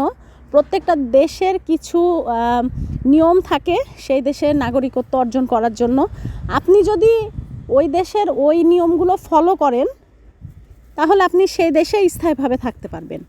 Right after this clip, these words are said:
কিন্তু দেখা যাচ্ছে যে আমরা তাড়াহুড়া করি বা শর্টকাট উপায় খুঁজি বা চাই যে কোনো, আহ, সহজভাবে যদি কোনো ব্যবস্থা করা যায়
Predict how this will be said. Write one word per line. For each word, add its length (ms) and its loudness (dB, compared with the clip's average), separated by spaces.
কিন্তু 240 4
দেখা 240 0
যাচ্ছে 340 0
যে 120 0
আমরা 280 0
তাড়াহুড়া 460 -2
করি 360 -4
বা 100 -4
শর্টকাট 500 -2
উপায় 320 0
খুঁজি 420 -2
বা 120 -2
চাই 340 2
যে 140 -2
কোনো, 320 -2
আহ, 220 -2
সহজভাবে 560 0
যদি 200 -4
কোনো 200 -2
ব্যবস্থা 420 -2
করা 240 -2
যায় 240 -4